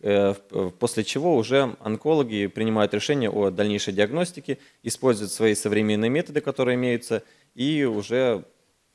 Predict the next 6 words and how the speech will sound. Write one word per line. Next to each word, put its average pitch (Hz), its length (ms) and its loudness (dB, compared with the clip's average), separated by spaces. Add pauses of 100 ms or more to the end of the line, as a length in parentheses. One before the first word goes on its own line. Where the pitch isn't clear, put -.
(240)
решают 113 520 2
вопрос 123 320 0
о 110 80 -2
дальнейшей 113 320 -2
тактике - 340 -6
лечения. 90 480 -6